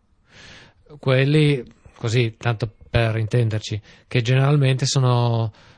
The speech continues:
mm, strutturati, organizzati in menu, quelli che ci permettono di saltare alle solite pagine, alle solite sezioni,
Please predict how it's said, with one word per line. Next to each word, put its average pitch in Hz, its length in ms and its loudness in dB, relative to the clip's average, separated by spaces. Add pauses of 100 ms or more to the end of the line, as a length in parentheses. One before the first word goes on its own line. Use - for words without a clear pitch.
(120)
mm, 127 460 -12
strutturati, 127 680 -2
organizzati 127 840 2
in 117 160 2
menu, 117 420 2
quelli 120 200 0
che 120 140 -2
ci - 140 -6
permettono 123 480 -2
di 113 100 -4
saltare 123 440 -2
alle 117 220 0
solite 117 420 -2
pagine, 113 480 -2
alle 104 100 -4
solite 120 320 0
sezioni, 120 560 0